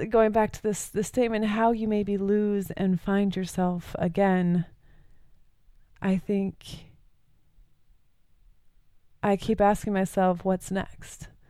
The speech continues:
As in, keep moving forward and using the phrase, "Keep moving forward." Okay, so what? So what now?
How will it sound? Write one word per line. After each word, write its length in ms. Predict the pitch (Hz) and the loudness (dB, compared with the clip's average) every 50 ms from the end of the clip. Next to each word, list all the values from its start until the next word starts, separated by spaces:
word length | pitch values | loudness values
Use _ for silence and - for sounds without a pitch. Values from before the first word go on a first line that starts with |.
| - _ _ _ _ _ _ _ _ _ _ _ - - _ _ - | -20 _ _ _ _ _ _ _ _ _ _ _ -20 -20 _ _ -6
As 140 | 208 196 - | -4 -2 0
in, 160 | 202 196 190 | 0 -2 -2
keep 260 | - - - 240 220 | -4 -6 -6 -4 -4
moving 340 | 160 226 214 190 196 196 185 | -2 -2 -2 0 0 -2 -2
forward 480 | - - - 240 226 190 180 175 180 180 | 0 2 2 4 4 4 2 0 0 0
and 140 | 180 185 196 | 0 2 2
using 280 | 196 214 190 214 214 208 | 2 0 0 0 0 0
the 80 | 202 185 | 0 -2
phrase, 420 | - - 196 185 185 185 180 - | 0 2 2 2 2 2 0 -4
"Keep 240 | - - - 214 - - | -8 -8 -6 -6 -4 -2
moving 340 | 202 190 180 185 185 175 | -2 -2 -2 -2 -2 -2
forward." 640 | 160 - 208 214 208 190 180 185 190 190 190 180 - - - - - - - _ _ - - - - | -2 -2 -2 -2 -2 -2 -4 -6 -6 -8 -10 -10 -14 -16 -20 -20 -20 -20 -20 _ _ -20 -20 -6 -4
Okay, 380 | 202 196 - 180 185 180 190 196 | -2 -2 0 0 0 0 0 -2
so 280 | - - - 214 208 | -6 -6 -4 -2 0
what? 440 | 208 220 254 240 - - - - - - - - - - - - - - | 0 0 -2 -2 -4 -8 -12 -18 -18 -18 -18 -20 -20 -20 -20 -20 -18 -18
So 240 | - - - 233 226 226 | -10 0 2 2 4 4
what 220 | 220 233 - - | 2 0 0 -2
now? 500 | - 254 277 269 208 - - 190 180 | -4 -4 -4 -4 -4 -6 -6 -10 -12